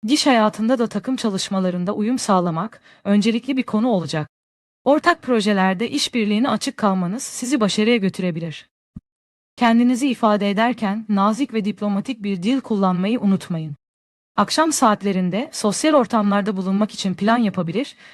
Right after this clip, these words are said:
veya sevdiklerinizle keyifli bir yemek organizasyonu düzenleyebilirsiniz. Bu tür etkinlikler, ruh halinizi olumlu yönde etkileyecek. Unutmayın,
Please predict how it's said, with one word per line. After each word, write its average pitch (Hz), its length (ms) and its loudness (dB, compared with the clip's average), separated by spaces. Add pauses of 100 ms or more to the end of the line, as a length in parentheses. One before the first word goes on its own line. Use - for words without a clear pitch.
(120)
veya 226 200 4
sevdiklerinizle 226 760 -2
keyifli 208 380 -2
bir 240 60 -2
yemek 202 280 0
organizasyonu 190 680 0
düzenleyebilirsiniz. 180 1080 -2 (500)
Bu 240 80 -2
tür 311 180 -2
etkinlikler, 190 760 -2 (360)
ruh 277 160 -2
halinizi 202 560 0
olumlu 208 380 0
yönde 175 320 -2
etkileyecek. 160 640 -12 (1200)
Unutmayın, 180 600 0